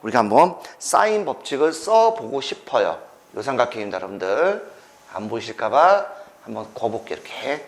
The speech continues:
이렇게. 됐습니까? 그러면 이제 사인 백이십 분의, 그죠? 사인 백이십 도 분의 X, 요 놈이랑, 자, 사인 세타 분의,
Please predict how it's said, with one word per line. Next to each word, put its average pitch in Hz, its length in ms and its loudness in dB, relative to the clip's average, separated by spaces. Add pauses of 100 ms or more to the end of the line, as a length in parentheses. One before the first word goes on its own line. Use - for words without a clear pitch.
이렇게. - 280 -14 (840)
됐습니까? 180 460 0 (120)
그러면 127 280 0
이제 110 200 -4
사인 196 360 4
백이십 139 400 0
분의, 107 600 -2 (600)
그죠? 127 220 -4 (380)
사인 135 420 2
백이십 117 420 -2
도 113 140 -2
분의 156 500 -2 (500)
X, - 320 -6 (180)
요 107 80 -6
놈이랑, 117 800 0 (580)
자, 117 60 -10
사인 165 580 6
세타 156 520 0
분의, 113 600 -2